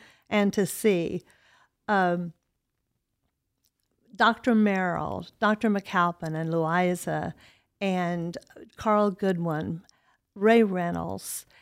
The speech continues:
so many of those people that are gone now, but they worked so hard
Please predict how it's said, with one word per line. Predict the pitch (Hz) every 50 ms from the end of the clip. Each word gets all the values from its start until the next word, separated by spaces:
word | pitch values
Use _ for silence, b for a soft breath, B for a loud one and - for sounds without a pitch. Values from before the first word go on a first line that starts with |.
| b b b b b _
so | - - - - - - 277 269 262
many | 262 240 233 240 240 226 220 196 190
of | 185 180 180
those | 185 185 185 180 -
people | - 214 202 - 196 190 185 175
that | 185 180 180 - - - - -
are | - 190 190
gone | 185 175 190 196 214 220 208 196 185 180
now, | 175 160 160 160 170 185 170 - b b b b b b b b b
but | 220 208 -
they | 254 240 233
worked | 220 202 - - - -
so | - - - - 254 247 233
hard | 220 - - - 220 214 208 202 185 185 196 190 175 175